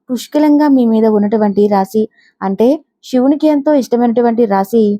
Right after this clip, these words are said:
ఈ సింహరాశి. మీరు అడవిలో చూడండి, ఎన్నో రకాలైనటువంటి జంతువులు ఉంటాయి. పులులు,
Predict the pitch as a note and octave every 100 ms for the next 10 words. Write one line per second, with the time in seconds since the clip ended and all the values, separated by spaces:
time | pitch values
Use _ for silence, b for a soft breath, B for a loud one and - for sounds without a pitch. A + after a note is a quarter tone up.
0 | _ _ A#3 A#3 G#3 G3 G3+ G3+ G3 G#3+
1 | G#3 _ _ - B3+ D4 A3 G#3+ B3+ B3+
2 | A#3 G#3+ G3+ A3 - _ _ G#3+ A3+ C#4
3 | D4 C#4+ C4+ C4+ C4 C4 B3 C4 G#3+ G3+
4 | G3 A3 G#3 G3 G3+ G#3 G#3+ _ _ _
5 | A#3+ A3+ G#3+